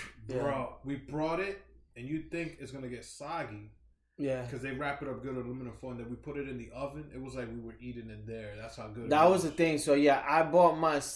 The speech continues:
Speaker 2: mine to go. So I went to, this towards the end, I, but I went to Jim Steak, which, um, you know, one of my old coworkers, she recommended it. So I went there. Um, same thing, good. Uh, I got it to come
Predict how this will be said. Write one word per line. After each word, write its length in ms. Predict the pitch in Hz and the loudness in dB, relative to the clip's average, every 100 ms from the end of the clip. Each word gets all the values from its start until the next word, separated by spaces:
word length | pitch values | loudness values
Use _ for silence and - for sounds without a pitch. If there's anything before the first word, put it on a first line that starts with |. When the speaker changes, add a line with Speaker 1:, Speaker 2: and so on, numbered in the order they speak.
| - - | -12 -16
Speaker 2:
mine 360 | 127 139 147 151 | -4 0 0 0
to 160 | - | -4
go. 420 | 131 113 143 151 143 | -8 4 8 8 6
So 160 | - | 2
I 60 | 131 | 0
went 280 | 143 143 - | 2 0 -2
to, 460 | 143 139 131 120 117 | -4 -2 -2 -6 -6
this 180 | 139 131 | -6 -6
towards 300 | - 143 127 | -4 -2 -2
the 100 | 117 | -2
end, 240 | 139 139 | -2 -2
I, 120 | 127 | -2
but 180 | 120 123 | -2 0
I 60 | 135 | 2
went 180 | 147 143 | 2 0
to 80 | 123 | -6
Jim 360 | 113 143 147 | -2 2 2
Steak, 420 | 143 - 151 151 - - - _ - - - _ _ | -2 -6 -6 -6 -10 -20 -20 _ -20 -20 -20 _ _
which, 320 | 127 127 131 | -8 -6 -2
um, 300 | 127 123 131 | 0 0 -2
you 60 | |
know, 80 | 131 | 0
one 120 | 127 143 | 4 4
of 100 | 139 | 4
my 220 | 131 123 | 2 2
old 200 | 147 147 | 2 2
coworkers, 440 | 147 151 147 147 139 | 4 6 6 2 -2
she 140 | 143 | 2
recommended 640 | 139 135 139 135 139 135 | 2 2 0 -2 0 0
it. 220 | 135 135 - | 0 -2 -4
So 120 | 131 | -4
I 80 | 120 | -2
went 320 | 120 131 107 | -2 -4 0
there. 520 | 139 151 147 131 - - - _ _ _ - | 2 6 6 6 0 -16 -20 _ _ _ -6
Um, 360 | 120 123 117 101 - _ _ | -4 -2 -4 -10 -20 _ _
same 300 | - 156 160 | -6 -2 -2
thing, 340 | 147 160 151 117 | 0 0 0 -2
good. 520 | 147 160 170 170 170 - - - _ _ | 6 12 12 12 10 0 -18 -20 _ _
Uh, 520 | - 120 120 117 120 123 | -4 0 0 2 0 0
I 40 | 127 | 2
got 140 | 139 | 2
it 100 | 131 | 0
to 60 | - | -4
come 140 | - | -4